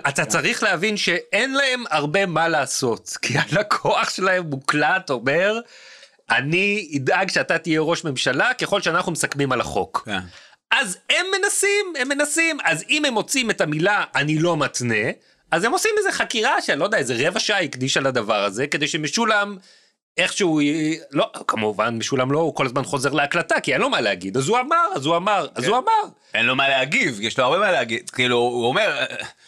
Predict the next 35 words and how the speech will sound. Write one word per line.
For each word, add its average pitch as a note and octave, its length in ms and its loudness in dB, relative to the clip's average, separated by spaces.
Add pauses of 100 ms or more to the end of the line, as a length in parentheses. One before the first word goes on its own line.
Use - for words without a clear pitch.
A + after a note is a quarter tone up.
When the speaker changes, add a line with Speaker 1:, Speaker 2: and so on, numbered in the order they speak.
(340)
Speaker 2:
אבל A#2+ 140 4
היא C3 80 4
אומרת, D3 260 0
"אבל C#3 300 2
נוני A3 420 2
אמר C#4+ 240 2
שהוא D4+ 240 0
לא C4+ 220 2
אשם." C4 600 0
טוב, C3+ 120 2
אז B2 220 0
הוא A2 80 -4 (120)
אומר, C#3 240 2
<laughs> E3 80 -4
"בסדר, A3+ 420 2 (100)
נו, F#3+ 80 0 (120)
אז C3 160 -8
מה, - 220 -2 (160)
אמר E3 120 2 (160)
שיגיד E3+ 460 -4
שהוא, A2 280 0 (100)
שהוא A2+ 240 -2
אשם?" A2 360 0
Speaker 1:
לא, B2+ 360 0
אחרי - 280 0
זה F3 100 0
כן, A3+ 380 0
בחקירה, C3 800 0 (220)
נוני C3+ 240 2
אמר F#3+ 140 2
שהוא A#3 140 0
לא B3+ 120 4
התכוון C#4 420 0
לחוק. A2+ 560 -2
Speaker 2:
כן. G2 160 -14